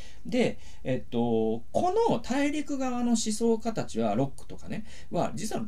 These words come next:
ロジャー・ウィリアムズの著作を読んでたんじゃねえかと疑ってるんです。だから、元ネタこっちじゃねえのって主張してるんですよ、マーサさんは。で、これね、言え、言えなきことじゃなくて、実際、ロジャー・ウィリアムズですね、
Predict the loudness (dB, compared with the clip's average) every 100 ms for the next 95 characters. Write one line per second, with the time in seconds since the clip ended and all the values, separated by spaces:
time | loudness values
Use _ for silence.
0 | -4 -2 0 0 0 0 2 2 2 0
1 | -2 -4 -4 -4 -2 0 2 0 -2 -4
2 | -2 0 0 0 0 -4 -2 2 4 2
3 | 0 -2 -2 -4 -6 -6 -6 -6 -6 -6
4 | -6 -6 -6 -6 -4 -6 -6 -6 -6 -6
5 | -4 2 4 6 4 4 -2 0 6 6
6 | 6 -2 0 0 2 0 0 0 2 2
7 | 0 -4 -6 -4 -4 -4 -2 -2 0 -4
8 | -4 -2 -2 -4 -6 -8 -8 -6 -6 -6
9 | -6 -6 0 2 2 2 2 0 -4 -2
10 | 2 2 2 2 2 4 0 -2 -6 -4
11 | -2 -2 -2 -4 -2 -4 -4 -6 -4 -4
12 | -4 -6 -6 -4 0 0 2 0 0 -2
13 | -4 -6 -6